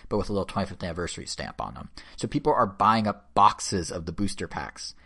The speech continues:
and throwing them on eBay. And it's to the point where I actually went last night to try and, 'cause I was like, "You know what? Like, I might as well for the nostalgia. I'm gonna get a booster pack. I'm gonna get a kids meal and get a booster pack." Three different McDonald's.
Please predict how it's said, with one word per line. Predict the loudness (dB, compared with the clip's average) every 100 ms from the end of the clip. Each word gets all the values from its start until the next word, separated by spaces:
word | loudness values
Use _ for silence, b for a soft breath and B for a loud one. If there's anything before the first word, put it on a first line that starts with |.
| -10
and | -6 -6 -10 _ -4
throwing | 0 2
them | 0
on | -2
eBay. | -4 -8 -12 -16 -20 -20 _ _ _ _ 0
And | 2 2
it's | 4
to | 4
the |
point | 4 2 4
where | 4 4
I | 4
actually | 2 0 -2
went | -2 -2
last | -4 -2
night | 0 0 -4 -18 b b -18 -10
to | -6
try | 0 2 2
and, | 0 -4
'cause | 2
I |
was | 2
like, | 2
"You | 4
know | 8
what? | 10 8 8
Like, | 6 6 -10 -20 -20 -2
I | 4
might | 6 6
as | 6
well | 8 8
for | 6
the | -2
nostalgia. | -2 -2 2 2 2 2 2 -2 b b
I'm | 0
gonna | 4 4
get | 4
a | 2
booster | -2 -6 -10
pack. | -8 -8 -4
I'm | -4
gonna |
get | -2 -4
a |
kids | -4 -6
meal | -6
and | -8
get | -8
a | -8
booster | -10 -12
pack." | -8 -8 -8 b b b b b
Three | 6 6
different | 6 4
McDonald's. | 4 4 4 2 -6